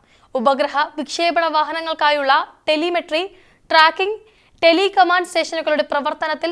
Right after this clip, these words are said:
സഹകരണം സംബന്ധിച്ച ഒരു ധാരണാപത്രം ഇന്ത്യൻ പ്രധാനമന്ത്രിയുടെ സമീപകാല സന്ദർശന വേളയിൽ ഒപ്പുവെച്ചിരുന്നു.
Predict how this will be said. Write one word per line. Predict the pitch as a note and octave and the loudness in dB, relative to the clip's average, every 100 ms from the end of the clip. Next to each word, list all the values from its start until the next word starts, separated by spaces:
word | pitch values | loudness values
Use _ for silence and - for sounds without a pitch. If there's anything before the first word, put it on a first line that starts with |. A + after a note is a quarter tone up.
| E4+ | -6
സഹകരണം | C#4+ C4 C4+ D4 D4 D4 | -8 -6 -6 -6 -6 -8
സംബന്ധിച്ച | C4+ C4 B3 C#4+ E4 | -6 -8 -2 -2 -2
ഒരു | C#4 C4+ | -6 -4
ധാരണാപത്രം | D4+ F4 F#4+ F4 D4 D#4+ D4+ | -4 -2 -4 -6 -6 -8 -6
ഇന്ത്യൻ | D#4 F#4 F4 | -8 -8 -8
പ്രധാനമന്ത്രിയുടെ | D4 C#4 C4+ C4 C4+ B3+ E4+ F#4 _ _ _ - | -6 -6 -6 -4 -4 -4 -6 -10 _ _ _ -4
സമീപകാല | E4 F4 G4 F4+ F4+ F4 | -2 -2 -2 0 0 -2
സന്ദർശന | D#4+ D#4 E4 D4+ | -6 -8 -8 -2
വേളയിൽ | D4 D4 D4 | 0 0 -2
ഒപ്പുവെച്ചിരുന്നു. | - A#3 A3+ - | -4 -6 -8 -18